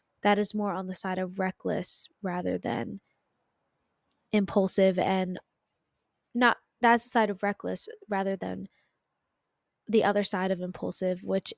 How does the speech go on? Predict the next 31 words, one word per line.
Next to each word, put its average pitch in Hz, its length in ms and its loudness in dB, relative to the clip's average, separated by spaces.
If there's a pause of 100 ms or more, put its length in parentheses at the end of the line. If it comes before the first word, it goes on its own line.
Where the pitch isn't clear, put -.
is 190 420 0 (1000)
have 214 200 2
difficult-, 208 560 -2
people 214 340 0
who 214 100 2
have 202 100 0
difficulty 202 420 -6
seeing 208 300 -2
the 202 80 -2
value 185 460 -2
of 185 100 -8
waiting 185 280 -4
for 196 180 -6
better 180 320 -4
long-term 180 640 -6
outcomes. - 640 -8 (480)
That 233 180 -2
is 185 120 -6
the - 200 -8
other 190 220 -4
side. - 400 -8
So 185 500 0 (960)
basically, 233 680 6
it's - 200 -4
just - 320 -2
two 247 480 6 (400)
different 214 720 0 (360)
aspects 196 520 -4
of 196 120 -6
motivation. 190 720 -6
One, 254 360 2